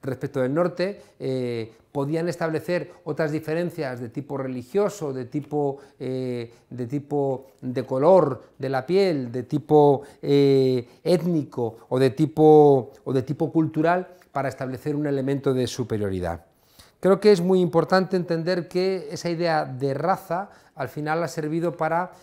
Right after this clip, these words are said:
establecer unas diferencias que se añaden a las diferencias de clase, de sexo y de género en la expresión de Grossfogel. Es decir, que no es lo mismo la, la subordinación de clase, de género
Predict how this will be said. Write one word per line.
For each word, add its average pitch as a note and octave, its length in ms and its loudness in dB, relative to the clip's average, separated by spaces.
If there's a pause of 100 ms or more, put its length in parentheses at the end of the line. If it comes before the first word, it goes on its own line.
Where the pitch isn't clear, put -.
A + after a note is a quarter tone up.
(140)
establecer D#3+ 580 -4
unas G3+ 240 -4
diferencias F3+ 640 -6
que D#3+ 140 -10
se - 120 -12
añaden E3 420 -6
a D3 100 -4
las C3 120 -6
diferencias D3+ 720 -2 (300)
de C3 120 -2
clase, E3+ 640 -2 (260)
de C3 120 -8
sexo D3 680 -8 (420)
y C#3 100 -12
de B2+ 100 -6
género B2+ 500 -4 (240)
en B2+ 160 -8
la B2+ 40 -4
expresión B2 520 -8
de A#2+ 240 -6
Grossfogel. G#2 580 -8
Es A2+ 80 -10
decir, C3+ 320 -8
que E3 320 -4 (220)
no D3+ 180 -2
es E3+ 120 -2
lo E3+ 140 0
mismo E3 380 -4
la, C3 300 -4 (160)
la C#3 140 -6
subordinación C3+ 960 -4 (240)
de B2+ 140 -10
clase, D#3 500 -4
de A#2+ 120 -14
género C3 560 -6